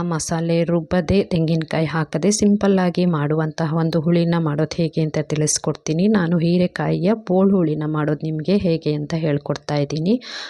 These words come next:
ಅದಕ್ಕೆ ನಾನು ಒಂದು ಅರ್ಧ ಕೆ ಜಿಯಷ್ಟು ಹೀರೆಕಾಯಿನ ತಗೊಂಡು ಅದನ್ನ ಚೆನ್ನಾಗಿ ತೊಳೆದು ಸಿಪ್ಪೆನೆ ತೆಗೆದು ಈ ರೀತಿ ಕಟ್ ಮಾಡ್ಕೊಂಡಿದ್ದೀನಿ.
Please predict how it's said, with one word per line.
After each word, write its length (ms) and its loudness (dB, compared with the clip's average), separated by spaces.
ಅದಕ್ಕೆ 260 2
ನಾನು 360 2
ಒಂದು 240 0
ಅರ್ಧ 300 -2
ಕೆ 220 0
ಜಿಯಷ್ಟು 560 0
ಹೀರೆಕಾಯಿನ 720 -2
ತಗೊಂಡು 600 -2
ಅದನ್ನ 360 2
ಚೆನ್ನಾಗಿ 560 -2
ತೊಳೆದು 400 2
ಸಿಪ್ಪೆನೆ 560 0
ತೆಗೆದು 360 -2
ಈ 100 4
ರೀತಿ 300 0
ಕಟ್ 320 -6
ಮಾಡ್ಕೊಂಡಿದ್ದೀನಿ. 840 -2